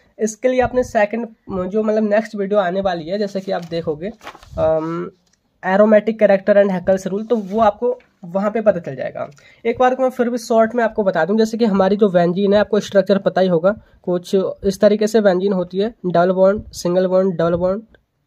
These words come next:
single bond, डबल बॉन्ड। यानी कि यहाँ पे अल्टरनेटिव bond होते हैं, यानी कि बोले तो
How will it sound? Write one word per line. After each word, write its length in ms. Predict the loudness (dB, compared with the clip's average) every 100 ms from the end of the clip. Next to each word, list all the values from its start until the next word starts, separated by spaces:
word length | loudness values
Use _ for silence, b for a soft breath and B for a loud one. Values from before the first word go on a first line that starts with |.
| _
single 300 | -4 -2 0
bond, 260 | -2 -2 -2
डबल 160 | -2 -2
बॉन्ड। 200 | -12 -14 b b b 0
यानी 140 | 0
कि 100 | -2
यहाँ 340 | -2 0 0 0
पे 60 |
अल्टरनेटिव 720 | -2 0 0 0 -2 -4 -4
bond 240 | -2 -2 -2
होते 180 | -4 0
हैं, 80 |
यानी 140 | 0 0
कि 120 | -4
बोले 180 | -4 -2
तो 240 | -4 -4